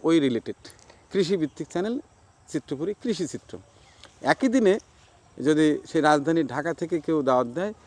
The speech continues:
বা মফস্বলে আরেকজন দাওয়াত দেয়, আমি কিন্তু মফস্বলে চলে আসি, কারণ এখানে বুক ভরা নিঃশ্বাস নিতে পারি। এবং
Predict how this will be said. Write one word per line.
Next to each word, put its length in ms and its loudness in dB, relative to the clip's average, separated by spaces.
বা 140 0
মফস্বলে 580 0
আরেকজন 400 0
দাওয়াত 200 2
দেয়, 180 -2
আমি 220 -2
কিন্তু 200 -4
মফস্বলে 520 -4
চলে 200 -10
আসি, 280 -14
কারণ 220 2
এখানে 260 -4
বুক 220 -4
ভরা 240 -4
নিঃশ্বাস 340 -2
নিতে 160 -12
পারি। 240 -12
এবং 260 0